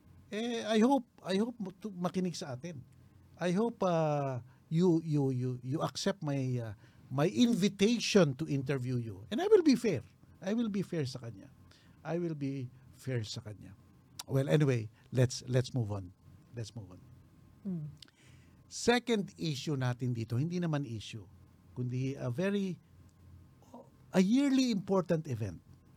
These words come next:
Speaker 1: No? This is the, the only, uh, okay, okay.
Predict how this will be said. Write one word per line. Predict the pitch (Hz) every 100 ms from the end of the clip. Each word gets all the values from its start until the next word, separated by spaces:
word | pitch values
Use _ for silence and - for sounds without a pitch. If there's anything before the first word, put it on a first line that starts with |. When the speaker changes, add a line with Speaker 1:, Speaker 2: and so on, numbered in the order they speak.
| - - -
Speaker 1:
No? | 160 160 - - - -
This | 262 277
is | 254
the, | 240 190 170 _ _ _ - - - - -
the | 185
only, | 202 254 262 262 220 - 139 143 - - - - -
uh, | - -
okay, | 107 104
okay. | -